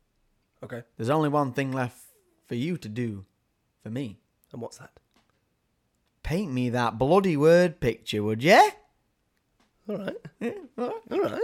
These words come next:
Speaker 1: <laughs>
Speaker 2: I'm very nervous to draw this. Okay.
Speaker 1: Don't worry.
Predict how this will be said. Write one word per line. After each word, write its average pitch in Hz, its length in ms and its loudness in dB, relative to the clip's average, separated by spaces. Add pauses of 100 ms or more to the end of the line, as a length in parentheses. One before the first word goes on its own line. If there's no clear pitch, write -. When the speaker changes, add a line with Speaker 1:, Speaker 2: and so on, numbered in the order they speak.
(240)
Speaker 1:
<laughs> - 280 -18
Speaker 2:
I'm 151 180 2
very 127 180 2
nervous 113 460 -6 (140)
to - 100 -8
draw 95 240 -8
this. - 240 -20 (240)
Okay. - 160 -18 (340)
Speaker 1:
Don't - 200 -8
worry. - 140 -20